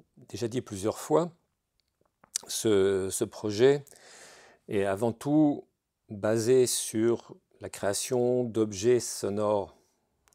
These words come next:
d'espace, d'objets sonores spatiaux, qui vont être, euh, agencés, combinés, un petit peu comme un, comme un, comme un jeu de, de construction,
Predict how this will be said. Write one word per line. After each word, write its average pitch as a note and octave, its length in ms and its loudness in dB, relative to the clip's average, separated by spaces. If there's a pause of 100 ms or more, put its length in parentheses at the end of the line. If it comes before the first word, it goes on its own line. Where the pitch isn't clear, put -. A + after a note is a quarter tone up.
(100)
d'espace, G#2 580 -4
d'objets F#2 280 -10
sonores F#2+ 320 -6
spatiaux, D#3 560 -2 (600)
qui G#2 600 -4
vont E2+ 180 -8
être, G2+ 280 -4
euh, F2 200 -6
agencés, G2 760 -4
combinés, B2 840 0
un G2 80 -2
petit - 180 -12
peu B2 160 2
comme G#2 220 -4
un, E2 260 -4 (360)
comme F2+ 180 -8
un, D2+ 240 -10 (640)
comme F2+ 160 -10
un F2+ 100 -8
jeu F#2+ 300 2
de, G2 240 -4
de F#2 100 -10
construction, D3 840 -4